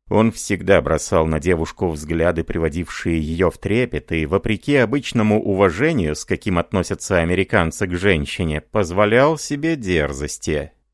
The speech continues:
Теперь слепая судьба столкнула ее с этим негодяем, который всегда внушал ей безумный страх и непреодолимое отвращение. Он бросился за ней и без труда догнал ее.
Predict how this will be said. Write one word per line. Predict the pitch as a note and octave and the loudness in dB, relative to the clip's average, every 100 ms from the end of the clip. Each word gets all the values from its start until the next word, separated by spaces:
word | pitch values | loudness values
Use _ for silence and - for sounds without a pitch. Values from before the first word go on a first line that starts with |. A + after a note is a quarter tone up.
| _ _ | _ _
Теперь | - A2+ - D3 F#3 | -4 -4 -2 0 0
слепая | E3 - B2 C3 - E3 D#3+ | -2 -6 -2 -2 0 0 0
судьба | C3+ C#3+ A#2+ B2+ E3 | -2 -2 0 2 2
столкнула | - - C3+ B2 C#3 D3 A2+ | 0 0 0 0 0 2 2
ее | G2+ F#2 G2 A2 | 0 0 0 0
с | - | -2
этим | G#2 - F#2+ | -2 0 0
негодяем, | F#2 E2+ F2+ E2+ B2 A#2 D2+ C#2 | 0 2 2 2 2 2 0 -2
который | G2 E2+ F#2 F2 | -4 -2 -2 -2
всегда | D#2+ - C3+ A2+ A#2+ | -4 -6 -4 2 2
внушал | E2+ F2+ - G#2+ F2+ | 2 -2 -2 0 0
ей | F2 F2 | 0 0
безумный | D#2 F#2 G2+ G2+ F2 | 0 0 0 0 0
страх | E2 - F#2+ F#2+ F2 - _ _ | -4 -4 2 2 2 -4 _ _
и | - G#2+ | -2 0
непреодолимое | F#2 F2 F#2+ F2 D#2+ D#2+ B2 G#2+ D#2+ | 0 0 0 2 2 0 -2 -2 0
отвращение. | D2+ E2+ F2 - - F2+ D#2+ D#2+ D#2 D#2 - _ _ _ _ - | -2 -2 -4 -4 -2 -2 0 -2 -4 -6 -10 _ _ _ _ -4
Он | F#2 | -4
бросился | D2 E2+ G#2 - F#2+ G2+ | -2 0 0 0 -4 -2
за | F2+ | 0
ней | F#2+ F#2+ F#2+ A2 - | 0 0 0 -4 -4
и | A#2+ | -2
без | A#2+ B2 B2 | 0 0 0
труда | - C3+ C3 C#3 C3+ | -2 -4 0 2 2
догнал | A#2 G#2 G#2+ F#2+ | 0 0 0 0
ее. | D2 C#2+ D2+ | 0 -2 -4